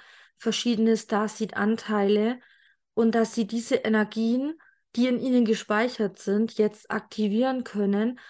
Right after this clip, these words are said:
und ins kollektive Feld hinaustragen.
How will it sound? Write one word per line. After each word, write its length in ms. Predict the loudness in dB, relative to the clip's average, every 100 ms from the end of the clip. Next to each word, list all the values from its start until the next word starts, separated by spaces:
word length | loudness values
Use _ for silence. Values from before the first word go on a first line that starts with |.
| -20 _
und 260 | 0 0 2
ins 360 | 0 0 -4
kollektive 680 | -6 0 2 2 -2 -2 -2
Feld 400 | -4 -2 0 0
hinaustragen. 1000 | 0 -2 0 -2 -4 -10 -8 -8 -10 -16